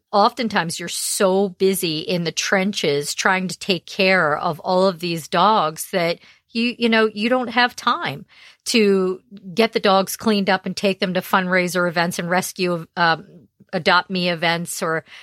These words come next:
get their, you know, great pictures taken and put them on Pet, Pet Finder or, um, you know, Adopt a Pet or whatever the case may be. So overcrowding is definitely a hindrance when it comes to finding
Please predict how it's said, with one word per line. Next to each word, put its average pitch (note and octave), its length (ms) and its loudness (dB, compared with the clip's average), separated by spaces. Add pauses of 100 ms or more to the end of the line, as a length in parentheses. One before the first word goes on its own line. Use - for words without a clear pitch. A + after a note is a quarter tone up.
(100)
get G#3+ 160 0
their, F3+ 340 2
you F3+ 100 -4
know, D#3+ 120 -4
great G#3+ 280 0
pictures - 360 -6
taken F3+ 300 0
and E3 180 -4
put F#3 160 -2
them F3+ 140 -2
on E3+ 180 0
Pet, - 420 -2 (460)
Pet - 220 -2
Finder F3 640 2
or, E3+ 420 -4
um, E3 320 -4 (320)
you F3+ 100 -6
know, D#3+ 220 -8 (240)
Adopt F#3 380 2
a G3 40 -8
Pet F#3+ 340 -4
or G3 200 -8
whatever F#3+ 380 0
the F#3 80 -8
case F3+ 300 -4
may E3+ 180 -2
be. E3 360 0 (280)
So F3+ 340 0
overcrowding A#3+ 760 2
is F3 180 -6
definitely G#3 720 0 (240)
a G3+ 100 0
hindrance G#3+ 640 -2 (320)
when F3 260 -4
it F3+ 120 -6
comes F#3 460 -2
to F#3 240 0
finding F#3 800 0